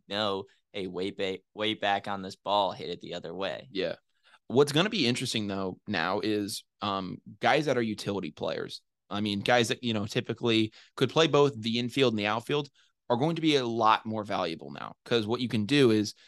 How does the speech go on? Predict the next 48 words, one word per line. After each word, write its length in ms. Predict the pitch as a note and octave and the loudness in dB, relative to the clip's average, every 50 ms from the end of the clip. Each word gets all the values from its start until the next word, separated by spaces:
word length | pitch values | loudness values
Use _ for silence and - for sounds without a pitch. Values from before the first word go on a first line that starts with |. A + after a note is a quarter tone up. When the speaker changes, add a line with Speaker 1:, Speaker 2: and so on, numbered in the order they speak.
| _ _ _ _ _ _ _ | _ _ _ _ _ _ _
Speaker 2:
you 140 | - B2+ D#3+ | -2 -2 0
can 160 | - G3+ F#3 | 2 2 2
now 220 | F3 D#3+ D3+ C#3 | 4 4 4 4
shift 340 | A2+ - - - D#3 C#3 - | 2 2 2 2 0 0 0
your 100 | C3 A#2 | 0 2
outfielders 520 | - G#2 G2 G2+ - C3 C3 B2+ C3+ B2 C3 | 2 0 0 0 0 -2 0 0 0 -2 0
around, 280 | C3 C3 C3 C3 B2+ - | 0 2 2 2 2 0
at 140 | G#2+ G2 | 0 0
least 260 | F2+ A#2 C#3 C#3+ - B2+ | 0 0 -2 0 0 -2
I 40 | B2 | 0
believe, 520 | A2 A2+ A2 A2+ B2 A#2 G#2+ G2 - - - | 0 0 0 2 2 0 0 -2 -4 -8 -4
to, 480 | - A2+ A2 G#2+ G#2 G#2 G2+ G2 - - _ _ _ _ | 0 2 2 4 4 2 2 0 -4 -8 _ _ _ _
there 160 | - B2 C3 | 2 4 4
is 120 | D#3+ F3 E3 | 4 4 4
probably, 220 | F3 E3 D#3 D3 | 4 4 6 4
I 60 | C3 | 4
think, 160 | A#2 C3+ B2+ | 4 2 0
a 40 | A#2+ | 0
rule 200 | A2+ A#2 A#2+ A#2+ A#2 | 0 2 2 2 0
to 100 | - A2 | 0 0
where 200 | G#2+ A2 G#2+ - | 2 2 2 2
infielders 500 | A2 A2+ A2 - C3 B2+ B2 A#2 G#2 G2 | 0 -2 -2 0 2 2 2 2 2 0
now 160 | A2+ A2 G#2+ | 0 0 0
can't 300 | - - - G#2 G2 G2 | -2 -2 -4 -4 -2 2
go 100 | A#2 A#2 | 4 4
out 120 | A#2 A2+ | 6 6
on 80 | A2 G#2 | 4 4
the 80 | G#2 | 2
outfield 340 | G#2 G#2+ G#2+ - A#2 G#2+ G#2 | 2 0 0 0 -2 -2 0
grass, 420 | - G2+ G2+ A2 A#2 B2 A#2+ - - | 2 4 4 6 6 4 2 -2 -4
which 300 | G#2+ G2 - - - - | -6 -6 -6 -8 -8 0
I 120 | - A2+ | 2 2
don't 160 | C3 D3 D#3 D3+ | 4 4 2 2
necessarily 460 | C#3 - - - C#3+ C3 B2 A#2 G#2 | 0 0 0 4 6 6 6 6 6
like 200 | G#2+ G#2+ G2+ - | 2 0 0 0
that 220 | G2+ G2+ G#2 G2+ | 0 0 2 2
rule, 260 | C3 C3 C#3 C#3 C#3 - _ _ _ _ _ _ _ | 0 0 0 0 -2 -4 _ _ _ _ _ _ _
but 140 | - C3 C3+ | 0 2 4
you're 120 | C#3 D3 E3 | 4 4 4
gonna 120 | G3 G3+ | 4 4
be 40 | G3+ | 2
able 120 | F#3+ E3 | 2 2
to 40 | D#3+ | 2
move 280 | C3+ C#3 C#3+ C#3+ B2+ C3 | 4 4 4 4 4 2
around, 420 | B2+ B2 B2 B2+ B2+ B2+ A#2+ A#2 | 2 2 2 2 2 0 0 -2
you 60 | - A2+ | -4 -4
know, 120 | A2 G#2 | -4 -4
some, 420 | - - A#2+ A#2 A2+ A2+ A2 A2 | -2 0 0 0 0 0 -2 -4